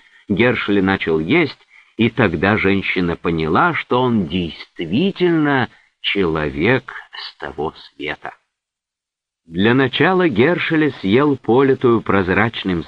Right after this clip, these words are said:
салом рубленую печенку с мелко порубленным луком. Потом он выпил рюмку панской водки,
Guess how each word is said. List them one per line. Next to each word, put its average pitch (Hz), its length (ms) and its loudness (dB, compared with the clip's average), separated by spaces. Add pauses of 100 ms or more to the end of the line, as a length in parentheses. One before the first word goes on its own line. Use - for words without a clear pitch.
салом 139 500 0 (200)
рубленую 131 760 2
печенку 101 720 -2
с - 120 -8
мелко 90 400 0
порубленным 85 640 0
луком. 80 460 -4 (360)
Потом 123 300 2
он 147 160 2
выпил 139 340 2
рюмку 131 420 2
панской 135 520 0
водки, 98 680 2